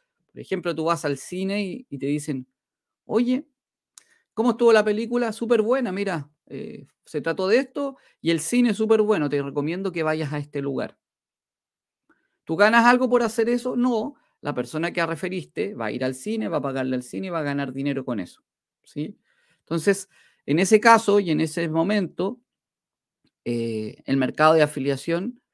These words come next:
y de referencia está funcionando para el cine. Y así con muchas otras cosas que tú dices. Eh, un restaurante, cuando tú vas a comer,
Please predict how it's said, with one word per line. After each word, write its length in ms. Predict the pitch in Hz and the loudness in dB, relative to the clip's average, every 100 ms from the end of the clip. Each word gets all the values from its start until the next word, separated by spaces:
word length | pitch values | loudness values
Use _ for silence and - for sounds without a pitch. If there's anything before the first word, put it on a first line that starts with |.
| _ _ | _ _
y 140 | 131 139 | -2 0
de 100 | 139 | 0
referencia 560 | 139 139 151 175 160 | -2 -2 -2 -2 -2
está 200 | 196 170 | -4 -4
funcionando 540 | 143 139 143 143 147 139 | -4 -6 -4 -2 -2 -2
para 180 | 135 | -2
el 100 | 131 | -4
cine. 380 | 131 143 101 98 _ _ _ _ _ - | -4 -6 -6 -8 _ _ _ _ _ -4
Y 140 | 165 | 0
así 300 | 165 - 254 | 2 2 4
con 180 | 240 202 | 6 4
muchas 320 | 226 254 254 | 2 0 -2
otras 280 | 220 220 214 | -4 -4 -6
cosas 320 | 214 220 214 | -4 -4 -4
que 120 | 220 | -4
tú 200 | 208 214 | 0 4
dices. 460 | 214 254 - - - _ _ _ _ _ | 4 2 -2 -8 -12 _ _ _ _ _
Eh, 300 | 139 139 135 - | -8 -6 -4 -2
un 160 | 175 165 | 0 0
restaurante, 680 | 151 - 139 143 151 165 _ _ _ _ | 0 0 2 4 2 -2 _ _ _ _
cuando 220 | 139 143 | -8 -4
tú 120 | 151 | 0
vas 160 | 156 135 | 2 2
a 80 | 135 | 0
comer, 400 | 139 139 160 | 2 2 0